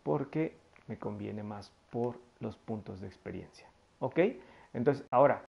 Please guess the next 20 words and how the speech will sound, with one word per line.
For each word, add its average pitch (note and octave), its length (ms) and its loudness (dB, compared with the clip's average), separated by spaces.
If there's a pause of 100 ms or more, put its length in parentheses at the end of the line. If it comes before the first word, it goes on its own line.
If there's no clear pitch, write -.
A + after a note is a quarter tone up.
(220)
si D3 340 4
tienen A#3 340 4
para D3+ 240 6
rentar A#2+ 320 0
un F3 80 -2
kayak, D#3 440 0 (220)
bueno, G#2 280 -8
voy A#2+ 260 4
a C3+ 80 6
rentar A2 320 -6
un G#2 80 -10
kayak. F2+ 400 -14 (1000)
Bueno, A2+ 360 -8
ya, B2+ 180 0
ya C3 160 0
lo C3+ 140 -2
tenía A#2+ 180 -2
yo A#2+ 140 -2
rentado C#3 480 -2 (880)
y E3+ 500 -2